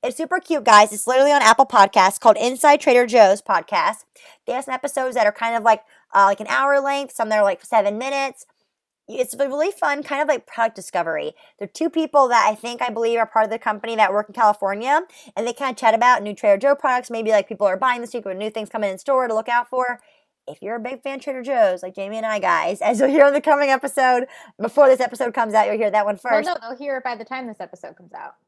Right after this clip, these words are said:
Speaker 1: Yes, they would have heard, Jamie, if they, if they're hearing this right now and they heard the last episode, they will have heard this. Yes? So they would have heard the Trader Joe thing?
Speaker 2: The Trader Joe's one's coming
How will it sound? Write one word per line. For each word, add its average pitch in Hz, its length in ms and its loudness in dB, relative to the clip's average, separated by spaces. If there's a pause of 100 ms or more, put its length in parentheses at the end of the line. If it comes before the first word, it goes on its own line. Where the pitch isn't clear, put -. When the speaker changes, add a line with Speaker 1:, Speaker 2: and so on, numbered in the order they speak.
(400)
Speaker 1:
Yes, 202 300 0
they 247 100 2
would 269 120 2
have 262 80 -6
heard, 254 120 -4
Jamie, 247 220 -6
if 226 100 -8
they, 240 260 -6
if 226 80 -2
they're 262 140 -6
hearing 320 180 -2
this 311 160 -4
right 254 160 -2
now 214 380 0 (240)
and 196 100 -8
they 214 40 -2
heard 226 160 2
the 220 40 2
last 214 200 2
episode, 226 440 2
they 202 120 -2
will 190 80 0
have 180 140 -4
heard 196 180 -2
this. - 340 -14 (220)
Yes? 202 380 -2
So - 100 -8
they 190 80 0
would 185 100 0
have 180 80 -6
heard 196 220 -2
the 175 60 -6
Trader 175 260 -6
Joe 170 180 -8
thing? 190 220 -14
Speaker 2:
The 226 60 -12
Trader 254 300 -4
Joe's 254 140 -6
one's 226 300 -12
coming 208 400 -14